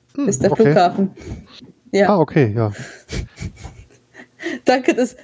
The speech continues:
Speaker 2: dass jetzt auch noch <laughs> meine Geografiekenntnisse geprüft werden.
Speaker 1: Ja, also,
Speaker 2: Ich,
Speaker 1: äh, ich
Speaker 2: nächste
Speaker 1: ke-
Speaker 2: Mal bitte ein bisschen vorwarnen.
Speaker 1: <laughs> Entschuldigung.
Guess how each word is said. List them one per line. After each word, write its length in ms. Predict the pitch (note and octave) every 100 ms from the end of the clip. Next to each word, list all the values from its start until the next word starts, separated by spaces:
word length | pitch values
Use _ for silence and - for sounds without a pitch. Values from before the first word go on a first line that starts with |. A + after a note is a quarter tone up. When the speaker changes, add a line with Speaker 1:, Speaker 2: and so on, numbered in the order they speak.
| -
Speaker 2:
dass 100 | A#3
jetzt 160 | A#3+
auch 80 | G#3+
noch 200 | C4 C4 C4 - -
<laughs> 260 | - D#4+ A#3+
meine 200 | A#3 B3
Geografiekenntnisse 1120 | C4 A#3+ B3 B3+ C4+ A3 A3+ A3+ A3 - G#3
geprüft 540 | - G3+ A#3 A3+ -
werden. 320 | G3 F#3+ F#3+ G3 - - - -
Speaker 1:
Ja, 120 | C#3+
also, 280 | D3+ - B2+
Speaker 2:
Ich, 220 | C3 A#2+
Speaker 1:
äh, 60 | B2+ -
ich 120 | - G3
Speaker 2:
nächste 160 | D#4
Speaker 1:
ke- 60 | D#4+
Speaker 2:
Mal 200 | C4 B3
bitte 240 | B3+ C#4+
ein 100 | C4
bisschen 260 | G#3+ C4+ A3
vorwarnen. 540 | A3+ A3+ F#3 F#3 A3 F#3+
Speaker 1:
<laughs> 200 | B3 D3 A2+
Entschuldigung. 760 | - - F#3 F#3 E3+ F3 E3+